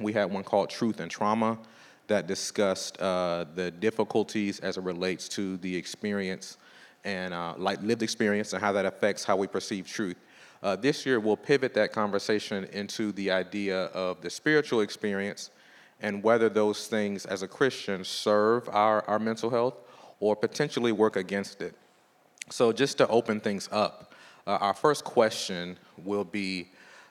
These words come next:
uh, a defining mental health, uh, for each panelist, uh, good mental health.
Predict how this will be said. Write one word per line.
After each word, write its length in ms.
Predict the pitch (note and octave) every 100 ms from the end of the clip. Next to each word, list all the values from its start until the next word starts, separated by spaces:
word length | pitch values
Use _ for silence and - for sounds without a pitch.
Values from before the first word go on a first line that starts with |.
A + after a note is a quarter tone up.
| _
uh, 400 | A2 G2+ F#2+ F2+ E2 - - _ _ _ _ _ _ _ -
a 120 | G#2
defining 920 | F#2+ G2+ - A2+ A#2+ C3 C3 C3+ C#3 B2+ - -
mental 400 | G#2+ A2+ A2+ A2
health, 420 | A2 G#2 A#2+ - - _ -
uh, 240 | G2 F#2+
for 160 | F#2+ F#2+
each 240 | G2+ -
panelist, 640 | - G#2 G2+ G2+ G2+ - - - - - _
uh, 160 | G#2 F#2+
good 300 | F#2 A2 G#2+
mental 340 | G#2+ G#2+ G#2
health. 480 | A2+ G#2 G#2+ - -